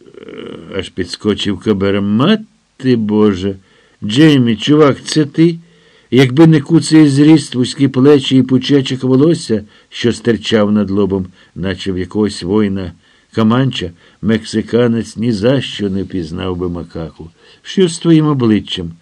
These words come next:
А смердиш, як, Господи! Таке враження, наче ти цілий вечір хлептав кров із тазика, а потім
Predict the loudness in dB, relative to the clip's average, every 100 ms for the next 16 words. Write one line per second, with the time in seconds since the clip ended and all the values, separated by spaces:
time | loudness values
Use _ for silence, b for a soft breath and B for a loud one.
0 | _ -14 -12 -10 -6 -4 -2 -2 0 2
1 | 2 0 -6 -6 -4 0 0 0 -10 -16
2 | -16 -16 -20 b b -4 0 2 4 2
3 | 2 -2 -4 B B 0 0 0 -2 -2
4 | -2 0 0 2 2 0 0 -6 b b
5 | b 0 0 0 0 2 2 0 2 0
6 | -2 0 0 0 -4 -8 -10 B B B
7 | -8 -4 0 -2 -2 -6